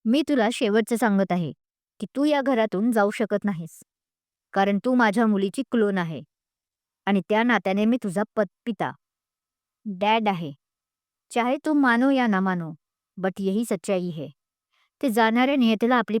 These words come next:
पाठ करत बोलतात, जे ऐकून तिचे पाय त्याच जागी स्थिर होतात. "What?" ती मागे वळून पाहते. तिला जबरदस्त शॉक बसला होता. आजीही ऐकून जागी स्तब्ध होतात.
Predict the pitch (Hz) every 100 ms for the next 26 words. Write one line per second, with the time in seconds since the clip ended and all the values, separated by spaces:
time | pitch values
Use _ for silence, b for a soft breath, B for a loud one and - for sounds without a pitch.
0 | - 196 - 196 180 180 170 156 156 _
1 | _ _ _ 196 233 220 202 196 175 190
2 | - _ _ _ 254 226 294 254 247 233
3 | 226 208 190 226 - 214 185 170 - -
4 | _ _ _ _ _ _ _ _ _ _
5 | _ _ 175 190 302 _ _ _ _ _
6 | _ _ - 233 214 185 208 214 196 196
7 | 185 - 143 - _ _ _ _ _ _
8 | - 277 269 220 269 233 262 - 302 -
9 | 240 214 233 226 214 - 160 - _ _
10 | _ _ _ _ _ - 190 220 220 254
11 | 208 - 190 233 208 185 233 - 196 190
12 | 233 160